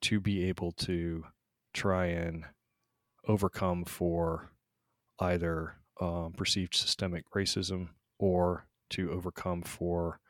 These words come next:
um, historical, uh, effects of marginalization, right? So if you are a, uh, you know, black, lesbian, uh, female,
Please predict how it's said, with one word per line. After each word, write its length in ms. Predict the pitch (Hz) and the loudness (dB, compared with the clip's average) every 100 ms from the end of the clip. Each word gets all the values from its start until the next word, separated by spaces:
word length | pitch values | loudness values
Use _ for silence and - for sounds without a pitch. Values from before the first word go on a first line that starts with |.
| - - - _ | -20 -20 -20 _
um, 520 | 95 90 87 85 85 - - | 2 4 4 4 0 -10 -6
historical, 800 | 98 - 90 87 - 85 82 78 - | -2 2 4 4 2 2 2 -2 -4
uh, 400 | 82 82 82 85 - _ _ _ - | -2 -2 -2 -6 -14 _ _ _ -8
effects 520 | - 92 82 - - - | -2 0 0 -2 -2 0
of 380 | 85 82 82 - | 0 0 -4 -2
marginalization, 720 | 82 82 80 80 78 80 - - _ _ _ - | -2 -2 -4 -4 -4 -6 -10 -20 _ _ _ -6
right? 240 | 87 85 - - | -4 -4 -8 -2
So 360 | - 92 82 - - - - | 2 4 2 -4 -16 -16 -6
if 180 | 95 - | -6 0
you 120 | 98 | 4
are 180 | 90 90 | 6 4
a, 200 | 85 85 - | 4 0 0
uh, 300 | 90 85 82 - _ _ _ _ _ _ _ _ _ _ | 0 0 -2 -6 _ _ _ _ _ _ _ _ _ _
you 80 | 107 | 0
know, 300 | 92 87 82 | 2 2 0
black, 520 | 85 90 90 87 - - _ - | 0 4 4 4 0 -12 _ 0
lesbian, 760 | 92 - - 175 175 170 165 - _ _ _ _ _ _ _ - | 2 2 0 -2 -2 -2 -6 -12 _ _ _ _ _ _ _ -4
uh, 560 | 95 87 85 82 78 78 - _ | 0 2 2 0 -4 -8 -12 _
female, 720 | - 190 180 175 - 82 80 | -2 0 2 2 0 -2 -4